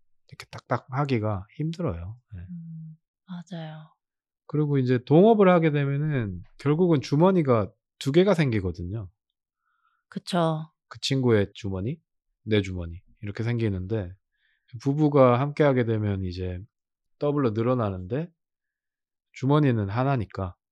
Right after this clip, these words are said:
Speaker 2: 하나의 큰 주머니가 된다.
Speaker 1: 아, 그렇죠. 네.
Speaker 2: 음.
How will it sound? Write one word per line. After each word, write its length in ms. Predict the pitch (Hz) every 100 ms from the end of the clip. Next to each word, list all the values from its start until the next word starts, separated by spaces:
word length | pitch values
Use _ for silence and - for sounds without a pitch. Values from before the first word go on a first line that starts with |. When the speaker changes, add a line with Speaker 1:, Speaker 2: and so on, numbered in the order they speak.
| _
Speaker 2:
하나의 320 | - 226 208 180
큰 240 | 285 269
주머니가 400 | 233 185 156 151
된다. 380 | 143 139 143 - _ 110
Speaker 1:
아, 180 | 98
그렇죠. 420 | 87 95 - 92 _ 175 85
네. 60 |
Speaker 2:
음. 320 | 85 160 160